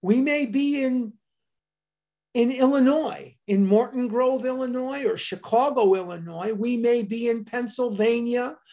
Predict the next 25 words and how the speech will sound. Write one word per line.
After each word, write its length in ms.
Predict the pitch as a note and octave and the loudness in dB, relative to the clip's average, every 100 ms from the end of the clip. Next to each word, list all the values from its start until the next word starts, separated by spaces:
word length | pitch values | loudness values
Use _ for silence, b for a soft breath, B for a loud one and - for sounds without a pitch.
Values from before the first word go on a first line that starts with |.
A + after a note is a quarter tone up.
| b | b
We 220 | F3+ G#3+ | 0 2
may 280 | A#3 A#3 A#3 | 4 4 4
be 300 | F#3 A3 A3+ | 2 -4 0
in 240 | A#3 A3 G#3 | 0 4 6
Norway 640 | A3+ A#3 B3 A#3+ B3 C#4 | 6 4 2 2 0 -2
or 160 | G3 F3 | -4 -4
Sweden. 960 | - - G#3 F#3+ A3+ A#3 G#3+ C4 F4 - b b b b | -8 -10 -6 -4 -2 -2 -2 -2 -4 -16 b b b b
We 240 | F#3+ B3 | 0 2
may 260 | B3+ B3+ B3+ | 4 4 2
be 400 | F3+ B3 C4 C4 | 0 0 0 0
in 280 | C4 B3+ A3 | 0 0 0
Russia 480 | C#4+ E4 - G3+ F3 | -2 -2 0 0 0
or 260 | G#3 A3 | 0 0
Maine 720 | G#3+ G#3 G#3+ C#4 B3 G3 F3 - | 2 4 4 2 -2 -6 -10 -6
or, 340 | G3 G3+ G3+ _ _ | -2 -2 -4 _ _
or 260 | G3+ G#3 G3+ | 0 0 2
Michigan, 840 | G3 C#4+ C#4+ G#3+ F#3+ D#3 D3+ D3 _ b b b | 0 -2 -4 -4 -4 -6 -18 -20 _ b b b
or 220 | - G3 | 2 4
we 260 | G3 G3 B3 | 6 4 2
may 280 | A#3 A3+ A#3 | 2 2 2
live 360 | G#3 G#3+ A3 | 6 6 6
in 220 | G#3 F#3+ E3 | 4 -4 -6
God 440 | G3 G#3 G#3+ F3+ | -2 0 -2 -2
knows 460 | G3 G#3 A3 A3+ G#3+ | -2 0 0 -2 -8
where. 600 | G#3 D4+ E4+ F#3+ - | -8 -6 -6 -6 -10